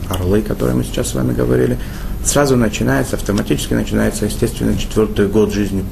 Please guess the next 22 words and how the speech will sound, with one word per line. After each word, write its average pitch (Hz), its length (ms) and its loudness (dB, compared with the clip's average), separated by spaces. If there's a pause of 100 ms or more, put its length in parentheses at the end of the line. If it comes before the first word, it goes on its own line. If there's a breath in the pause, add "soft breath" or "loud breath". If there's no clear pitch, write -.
(800)
дерева, 98 520 2 (220)
и, 110 260 4
естественно, 117 500 -2
плоды 104 280 0
четвёртого 101 520 0
года 92 240 0
они 87 160 -2
называются. - 360 -4 (440 loud breath)
Эти 151 220 4
плоды, 113 420 2
они, 110 220 0
в 107 60 -4
принципе, 113 340 0
их 104 260 -2
разрешено 101 580 2
есть, 117 320 2
но 104 60 0
после 107 300 -2
того, 110 240 0
как 104 140 0
их - 100 -4
выкупят. - 400 0